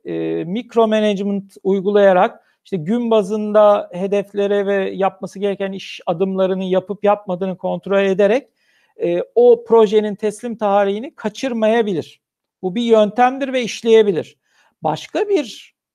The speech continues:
sektörde veya başka bir, e, davranış biçiminde tam tersini uygulayabilir. Yani, e, bu noktada kişilere, alt ekiplerine,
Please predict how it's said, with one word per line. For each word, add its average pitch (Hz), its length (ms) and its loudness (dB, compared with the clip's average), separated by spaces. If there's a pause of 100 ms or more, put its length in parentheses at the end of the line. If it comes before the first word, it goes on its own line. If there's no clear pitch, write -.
(120)
sektörde 185 1040 -2
veya 165 320 -4
başka 160 420 -2
bir, 220 340 -4 (380)
e, 165 120 -8 (260)
davranış 175 540 0
biçiminde 160 720 -6 (600)
tam 311 280 0
tersini 247 460 2
uygulayabilir. 156 840 -4 (1160)
Yani, 240 600 -2 (480)
e, 170 460 -2
bu 233 120 -4
noktada 269 640 0
kişilere, 226 1000 -2 (380)
alt 233 360 4 (280)
ekiplerine, 214 920 -2